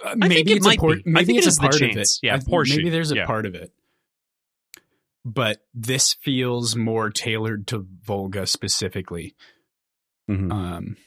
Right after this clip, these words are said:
Speaker 2: as somebody who's much more empathetic, as we, as we know her, and Fa seems to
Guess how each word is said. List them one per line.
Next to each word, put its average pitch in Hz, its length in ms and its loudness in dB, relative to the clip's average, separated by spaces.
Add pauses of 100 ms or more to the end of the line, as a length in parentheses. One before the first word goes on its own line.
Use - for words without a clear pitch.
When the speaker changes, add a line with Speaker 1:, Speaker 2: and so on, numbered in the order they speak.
(280)
Speaker 2:
as 107 240 0
somebody 117 400 0
who's 127 400 -2
much 147 240 0
more 156 180 2
empathetic, 151 720 0 (960)
as 113 220 -8
we, 107 300 -4
as 107 220 -4
we 104 140 -2
know 92 300 -2
her, 90 280 -6 (120)
and 98 360 -2 (1600)
Fa 110 440 -2
seems 113 500 -2
to 120 300 -2